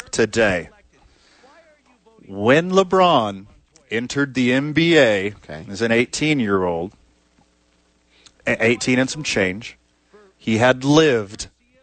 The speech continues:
Speaker 1: six thousand eight hundred and seventy-eight days.
Speaker 2: Okay.
Speaker 1: Okay?
Speaker 2: All right.
Speaker 1: Last week, he had been playing in the N B A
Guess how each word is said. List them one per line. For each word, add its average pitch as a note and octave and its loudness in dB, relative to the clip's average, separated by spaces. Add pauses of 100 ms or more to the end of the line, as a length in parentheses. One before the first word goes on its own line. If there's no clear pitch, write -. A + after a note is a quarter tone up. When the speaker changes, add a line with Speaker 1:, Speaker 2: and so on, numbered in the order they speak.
(640)
Speaker 1:
six - -4
thousand D3 0 (640)
eight B2 -4
hundred A2+ -2 (120)
and G2 -10
seventy-eight A#2+ 0
days. F#2+ -6
Speaker 2:
Okay. G#2 0 (260)
Speaker 1:
Okay? A2 0 (280)
Speaker 2:
All G2 -2
right. G#2+ 2 (1040)
Speaker 1:
Last A2 0
week, G3+ 0 (3500)
he B2+ -6
had A2 0
been G#2+ -4
playing C3+ 0
in D#3 -2
the D#3 0
N D#3 0
B E3 2
A G2+ 0